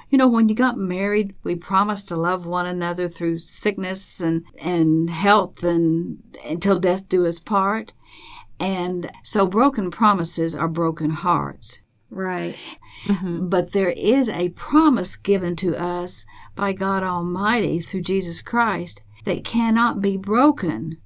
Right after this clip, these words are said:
Speaker 1: And here's what he says, "Rejoice and don't be anxious, but in everything by prayer and thanksgiving, tell me what's wrong." Now, I'm paraphrasing.
Speaker 2: Mm-hmm.
Speaker 1: "And when you do,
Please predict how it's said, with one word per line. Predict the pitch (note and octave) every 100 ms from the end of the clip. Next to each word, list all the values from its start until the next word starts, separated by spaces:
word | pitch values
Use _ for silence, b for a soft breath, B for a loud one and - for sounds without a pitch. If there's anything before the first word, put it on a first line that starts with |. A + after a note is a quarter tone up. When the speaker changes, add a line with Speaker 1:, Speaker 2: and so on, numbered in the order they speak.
| - _ -
Speaker 1:
And | F#3 F#3+
here's | G3+ C4 -
what | A#3 A#3
he | C#4+
says, | - G3+ G2 - - - - b b b b
"Rejoice | - G3 F3 G#3 D4 F4+ - - - - - - - - -
and | F#3 F3
don't | F#3 -
be | A#3+ A#3+
anxious, | D#3 - - - - - - - - - -
but | F#3+ F3
in | F#3 F3+
everything | F3 A3+ C4+ B3+ B3+ A#3+
by | G#3+ G3+
prayer | - B3 A3+ A3
and | F#3 F#3 -
thanksgiving, | G#3 G#3+ G#3+ - - A#3 G3 D#3+ F#3+ - - -
tell | A#3 C4+ B3+
me | G#3
what's | G3+ G3 F#3 -
wrong." | F#3 F3 - -
Now, | D3+ D#3
I'm | F3
paraphrasing. | G3 A#3+ F#3+ D#3+ - - - -
Speaker 2:
Mm-hmm. | G#3+ G3+ F#3+ F3+ G3+ B B B
Speaker 1:
"And | G3 F#3+
when | G3+ G#3+
you | A3 C4
do, | B3+ C4+ A3 D#3 E3+ F#3+